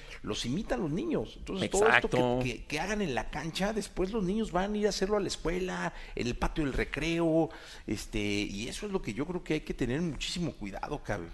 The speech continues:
Speaker 2: De acuerdo, fíjate que, este, yo, por ejemplo, ahorita que estás platicando de eso, de cómo los chavos imitan, ¿no? A los, eh, a los futbolistas profesionales. ¿Viste lo que hizo el Dibu Martínez, no? Cuando se corona,
Speaker 1: Sí,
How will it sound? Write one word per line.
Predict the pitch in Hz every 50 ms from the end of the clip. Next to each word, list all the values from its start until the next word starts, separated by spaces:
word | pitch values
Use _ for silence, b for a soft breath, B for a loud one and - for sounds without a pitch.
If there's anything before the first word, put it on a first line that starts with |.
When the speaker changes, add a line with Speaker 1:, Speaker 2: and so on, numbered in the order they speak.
| - - -
Speaker 2:
De | - 143 135
acuerdo, | - - 156 170 175 165
fíjate | 214 277 - - 262 -
que, | - - - 190 160 139 131
este, | 131 - - - - 143 110 B B B B B B B
yo, | 139 151
por | - - 147
ejemplo, | 143 - - 202 220 208 202 190 185 170 147 131 143
ahorita | 135 151 160 - 180
que |
estás | - - 170 -
platicando | - 180 147 - 135 117 - 156 165 160 151 139
de | 123
eso, | 123 120 -
de | 160 143 -
cómo | - 143 135 147
los | 143 123 117 -
chavos | - - 139 127 139 131 - - - -
imitan, | 117 104 113 135 143 - - - 123 120 117
¿no? | 113 117 156 185
A | 156
los, | 113 98 92 90 90 85 - - -
eh, | 92 90 90 87 85
a | -
los | 92 95 95
futbolistas | - 98 101 107 - 165 139
profesionales. | - 120 110 - 101 104 - - 110 107 113 120 139 185 214 - - B B B B B B B B B
¿Viste | B 135 196 202 - -
lo | - 220
que | - 254
hizo | 254 196 233
el | 226 220
Dibu | 233 240 220 247 240
Martínez, | 220 220 214 214 - - 254 269 247 220 202 175 131 151
no? | 202 240
Cuando | 233 - 175 156 147 135 131 127
se | - 139
corona, | - - 139 156 175 190 185 185 180 165 151 143 127
Speaker 1:
Sí, | 110 113